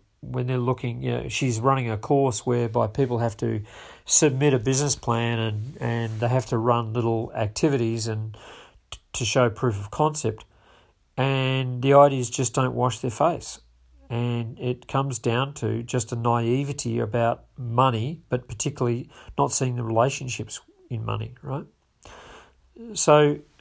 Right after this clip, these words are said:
I don't know if you figured all that out, but,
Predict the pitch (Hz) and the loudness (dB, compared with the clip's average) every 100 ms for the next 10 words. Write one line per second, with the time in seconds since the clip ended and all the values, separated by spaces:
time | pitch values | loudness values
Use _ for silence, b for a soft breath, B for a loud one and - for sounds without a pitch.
0 | _ - 151 156 135 131 123 113 - - | _ -2 0 0 -2 0 0 0 -4 -2
1 | 135 131 127 120 127 120 110 135 - - | 0 2 2 4 4 6 2 0 -2 -2
2 | 123 | -2